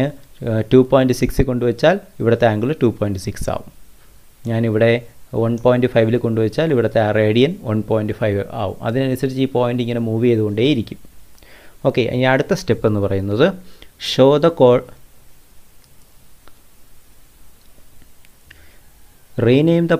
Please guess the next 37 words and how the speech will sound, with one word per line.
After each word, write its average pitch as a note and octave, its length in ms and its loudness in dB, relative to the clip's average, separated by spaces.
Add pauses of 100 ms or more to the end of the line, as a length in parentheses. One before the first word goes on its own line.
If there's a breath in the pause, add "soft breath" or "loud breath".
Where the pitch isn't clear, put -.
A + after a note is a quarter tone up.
point B2+ 360 2 (280)
A B2 40 6 (120)
dash B2+ 220 0 (220)
as A#2 100 -4 (160)
P. G#2+ 140 -2 (720 soft breath)
എ - 20 6 (120)
dash C#3+ 240 2
എന്ന് C#3 160 -2
പറയുന്ന A#2+ 320 0
ഈ - 20 -2 (100)
പോയിന്റിനെ G#2+ 420 -4 (140)
പേര് B2+ 320 4
മാറ്റണം, G#2 320 -6 (120)
P B2+ 100 4 (100)
എന്ന് B2 220 2
പേര് G#2+ 220 2
മാറ്റാനാണ് G2 380 -4
അവര് G#2 220 -6
പറഞ്ഞിരിക്കുന്നത്. A2 540 -2
അതുകൊണ്ട് C3 240 -2
ഞാൻ B2+ 140 -6
പേര് C3 220 4
മാറ്റുന്നു. B2 320 -2 (480 loud breath)
എ A#2+ 40 6 (100)
ഡാഷിന് B2 380 0 (100)
right A2+ 220 2
click B2+ 200 -4
ചെയ്തതിന് A#2 340 -2 (100)
ശേഷം, A2 280 -6 (600 soft breath)
right A2+ 200 0
click A#2 220 -2
ചെയ്തതിന് G#2+ 340 -2 (140)
ശേഷം G#2+ 280 -4 (340)
rename B2+ 560 4
എന്ന് A2+ 180 -2
പറയുന്ന G#2+ 280 -2 (100)
ബട്ടണിൽ G#2+ 300 -6